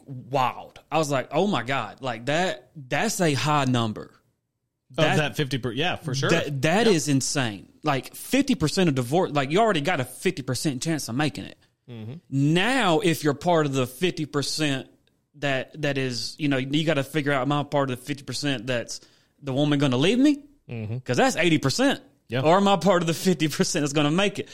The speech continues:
Speaker 1: It's very, it is crazy. And so I look at all these men, these young men, even today, and they're, they're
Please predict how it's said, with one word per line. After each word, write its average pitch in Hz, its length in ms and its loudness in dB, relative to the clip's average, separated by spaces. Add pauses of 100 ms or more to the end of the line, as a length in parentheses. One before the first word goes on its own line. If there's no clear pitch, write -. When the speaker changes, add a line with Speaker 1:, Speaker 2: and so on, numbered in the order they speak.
(220)
Speaker 1:
It's 196 220 2
very, 190 560 0 (360)
it 196 140 4
is 175 300 2
crazy. 175 540 2
And 151 120 0
so 175 180 0
I 151 100 2
look 196 260 0
at 185 100 -2
all 180 140 0
these 147 180 0
men, 131 380 0 (200)
these 131 220 2
young 160 280 4
men, 104 220 0
even 127 240 0
today, 117 460 -4 (340)
and 143 140 -4
they're, 185 280 2
they're 156 400 0